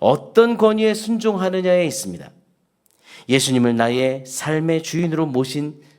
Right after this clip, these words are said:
삶을 사는 예수님의 제자라면 먼저, 먼저 예수님의 권위에 순종해야 합니다. 유대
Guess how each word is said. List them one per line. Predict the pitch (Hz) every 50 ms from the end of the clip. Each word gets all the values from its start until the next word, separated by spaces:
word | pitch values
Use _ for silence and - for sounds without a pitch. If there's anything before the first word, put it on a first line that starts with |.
| _ _
삶을 | - - - - 143 170 175 180 175 165
사는 | 170 - 127 110 98 82 - - - - - - - - - _
예수님의 | 113 127 139 156 160 - - 180 165 170 160 160 160 160 170 185 170 - -
제자라면 | - - 104 104 113 131 135 156 160 151 131 143 190 233 247 - - - _ _ _ _ _ _ _ _ _ _ _ _ _ _ _ _ _ _
먼저, | - - 87 101 98 - - 87 78 - _ _ _ _ _ _ _ _ _ _ _ _ _ _ - - - - _
먼저 | 131 139 170 190 196 - 180 151 98 90
예수님의 | 110 151 202 233 226 226 220 220 220 208 175 -
권위에 | - 135 151 170 196 180 120 90 69 -
순종해야 | - - - - 208 214 208 196 - 196 196 202 196 - - 160 170 160 131
합니다. | 101 85 80 71 - - _ _ _ _ _ _ _ _ _ _ _ _ _ _ _ _ _ _ _ _ _ _ _ _ _ _ _ - - - - - - - -
유대 | 117 123 123 120 120 113 110 107 104 107 -